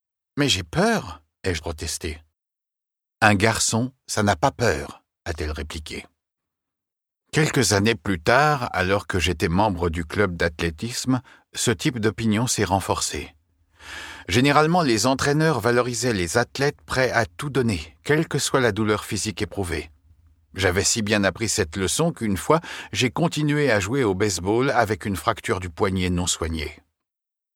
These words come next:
Lors d'un atelier de communication non violente,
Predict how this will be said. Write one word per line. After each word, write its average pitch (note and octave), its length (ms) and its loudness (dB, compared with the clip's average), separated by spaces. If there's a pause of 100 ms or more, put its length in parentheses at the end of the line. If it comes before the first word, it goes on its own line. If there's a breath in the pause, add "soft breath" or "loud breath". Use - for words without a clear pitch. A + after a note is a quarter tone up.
(1200)
Lors F#3 240 6
d'un E3 200 4
atelier D#3 400 0
de A2+ 100 -2
communication G#2 640 0
non G2 140 2
violente, G2+ 560 0